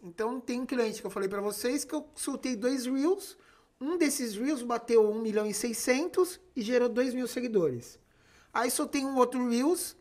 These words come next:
que, de, assim, e, e isso que é muito louco. Eu postei o Reels. Ele não aconteceu. Passou duas semanas. Ele começou a acontecer.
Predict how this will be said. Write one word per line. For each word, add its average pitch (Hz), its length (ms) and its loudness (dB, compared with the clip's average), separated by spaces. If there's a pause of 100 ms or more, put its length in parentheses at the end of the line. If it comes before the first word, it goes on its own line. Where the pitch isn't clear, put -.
(260)
que, 285 100 -6
de, 294 240 -2 (280)
assim, 190 340 -4
e, 185 240 -10
e 185 140 -4
isso 240 160 -6
que 302 80 -2
é - 20 0
muito 220 320 -2
louco. 131 380 -2 (680)
Eu - 80 -18
postei 220 480 6
o 254 60 4
Reels. 160 460 0 (100)
Ele 185 80 -8
não 214 180 -4
aconteceu. 220 680 -2 (520)
Passou 214 320 0
duas 233 240 -2
semanas. 170 640 -6 (720)
Ele 190 100 -4
começou 208 340 0
a - 20 0
acontecer. 190 580 -4